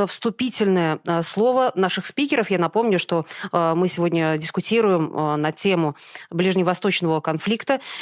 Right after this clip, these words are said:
И, а, второй раунд у нас начинается. Это вопросы, а, спикеров друг другу.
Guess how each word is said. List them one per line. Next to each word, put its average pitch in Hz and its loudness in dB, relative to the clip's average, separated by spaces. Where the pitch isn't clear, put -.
И, 226 4
а, 190 4
второй 220 2
раунд 208 2
у 202 -2
нас 190 0
начинается. 247 0
Это 226 0
вопросы, 269 2
а, 185 2
спикеров 254 0
друг 214 0
другу. 208 2